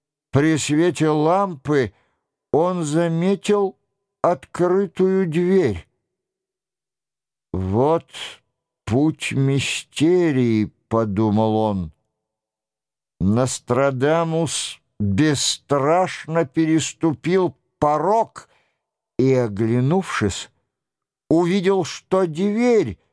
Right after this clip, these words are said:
бесшумно закрылась за ним. Он очутился в просторном коридоре и зашагал по нему с лампой в руке.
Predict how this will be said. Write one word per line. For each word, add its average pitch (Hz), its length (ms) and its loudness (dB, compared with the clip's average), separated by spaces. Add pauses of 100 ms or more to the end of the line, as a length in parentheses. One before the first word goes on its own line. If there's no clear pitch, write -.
(420)
бесшумно 208 1200 0
закрылась 175 1120 0
за 98 320 -2
ним. 107 400 0 (1500)
Он 127 260 0
очутился 135 800 -2
в - 160 -14
просторном 123 880 -2
коридоре 120 1000 0 (880)
и 139 200 4
зашагал 156 1120 0
по 120 260 -4
нему 127 460 0
с - 180 -8
лампой 104 880 0
в 95 140 -2
руке. 101 560 -2